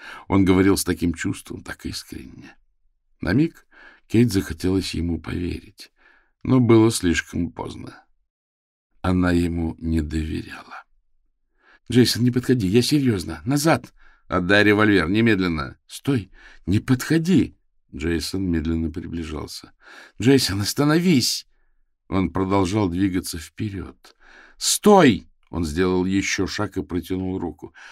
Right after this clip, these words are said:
«Дай сюда, это же я, черт тебя возьми, Джейсон!» Но это был уже не он, не Джейсон.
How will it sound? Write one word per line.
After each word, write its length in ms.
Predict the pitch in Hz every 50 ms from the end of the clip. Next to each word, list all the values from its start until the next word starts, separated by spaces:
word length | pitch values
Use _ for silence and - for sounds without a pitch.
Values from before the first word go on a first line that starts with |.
| - - - _ -
«Дай 220 | - - 98 92 90
сюда, 320 | 87 - 98 90 90 85
это 260 | 82 80 76 - 87
же 260 | 82 82 95 92 92 92
я, 340 | 95 107 117 113 104 87 - _
черт 480 | - - - 117 113 101 76 78 _ -
тебя 300 | - 104 95 101 98 95
возьми, 300 | 104 104 101 107 101 92
Джейсон!» 680 | 87 90 120 123 117 104 87 - - 92 82 78 64 - - - - - _ _ _ _ _ -
Но 180 | - 95 95 98
это 380 | 101 98 98 - - 135 139
был 320 | 120 - 78 80 82 85 -
уже 340 | 95 98 107 92 80 - -
не 200 | - 80 80 -
он, 420 | - - - - - - - _ _ _
не 220 | - 85 85 82 80
Джейсон. 800 | 78 76 76 78 76 73 - - - - - - - 71 69